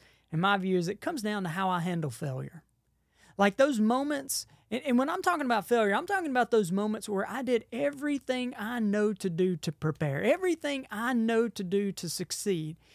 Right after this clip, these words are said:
And I put my effort in, I gave my best, but in that moment,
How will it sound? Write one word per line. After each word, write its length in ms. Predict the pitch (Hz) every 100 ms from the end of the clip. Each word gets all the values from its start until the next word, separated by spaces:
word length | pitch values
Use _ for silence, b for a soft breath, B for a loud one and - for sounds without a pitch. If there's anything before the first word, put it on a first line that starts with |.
| b
And 100 | 226
I 60 | 269
put 200 | - 294
my 200 | 233 233 _ -
effort 260 | 277 233 220
in, 140 | 202
I 80 | 196
gave 240 | 226 247
my 200 | 233 233
best, 440 | 202 220 208 165 -
but 140 | 196 -
in 320 | 254 320 277
that 240 | 269 -
moment, 520 | 190 214 214 156 170